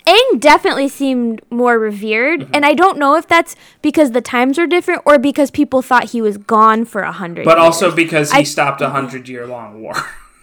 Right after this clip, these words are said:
Speaker 2: <laughs> and took down the Fire Nation.
Speaker 1: Well, but even before he did that, when they would go places, I feel like people are like, <gasps> "Oh, the Avatar," and nobody treats Korra like that.
Speaker 2: Some people,
Speaker 1: Like, and I
Speaker 2: but
Speaker 1: don't
Speaker 2: some people are also like, "Ah, the Avatar, you abandoned us, you butt."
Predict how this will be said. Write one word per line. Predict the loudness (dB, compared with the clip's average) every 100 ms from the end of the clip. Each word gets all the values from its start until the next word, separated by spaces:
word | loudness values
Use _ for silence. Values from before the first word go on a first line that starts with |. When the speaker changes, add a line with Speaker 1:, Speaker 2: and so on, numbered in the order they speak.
| _ -8
Speaker 2:
<laughs> |
and | -6 -2 -4 0 -2 -2
took | -4 -2
down | -2 -2 -6 -14 -14 -12 -8
the | -6
Fire | -4 -4 -4 -2
Nation. | 0
Speaker 1:
Well, | 0 0
but | 0 0 -4 _ -18 -14 -12 0 2
even | 2 2
before | -2 0 2 4
he | 4
did | 2 0
that, | -4 -4
when | 0
they | 2
would | 2 2
go | 2 2
places, | 2 0 0 -6 -4
I | -2 -2
feel | 0
like | -2 -2
people | -2 2
are |
like, | 0 0
<gasps> |
"Oh, | -8 -14 -8
the | -8 -6
Avatar," | -6 -6 -6 -8 -4
and | -2 4
nobody | 6 6 4 0 -4
treats | -6 -8 -8
Korra | -8 -6 -6
like | -8 -10 -12
that. | -10 -4 0
Speaker 2:
Some | 0
people, | -2 -4 0
Speaker 1:
Like, | 0 0
and | -2 2
I |
Speaker 2:
but | 0
Speaker 1:
don't | 0
Speaker 2:
some | -4 -6
people | -4
are | -4
also | -4 -6 -10
like, | -12 -8
"Ah, | -6 -6
the | -4 -2
Avatar, | 0 -2 -6 -8
you | -8 -12
abandoned | -10 -6 -6 -6 -12
us, | -16 -18
you |
butt." | -14 -12 -12 -14